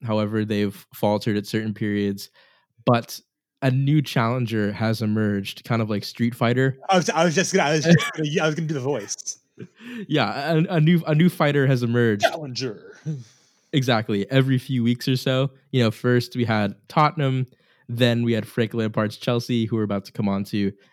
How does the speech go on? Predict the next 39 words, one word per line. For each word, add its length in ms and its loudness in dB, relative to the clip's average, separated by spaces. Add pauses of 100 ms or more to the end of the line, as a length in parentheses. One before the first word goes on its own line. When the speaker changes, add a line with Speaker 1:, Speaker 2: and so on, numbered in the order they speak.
Speaker 1:
and 120 4
then 160 2
now 260 2
I 120 0
think 300 -6
Manchester 560 -2
United 360 -2
are 120 -6
having 420 -4
their 340 -2 (300)
time 460 -2
in 160 -2
the 80 -4
sun. 460 -2 (280)
And 160 2
the 100 2
real 220 2
proving 400 0
point 240 -2
for 80 -8
them 340 2 (380)
will 100 2
be 180 0
to 120 -2
see 240 -2
if 140 -2
they 100 -2
can 140 -4
go 160 0
to 120 -2
Anfield 520 -2
on 120 -4
January 440 -2
the 80 -10
seventeenth 580 -6
and 140 -6
get 140 -8
a 40 -8
result. 480 -8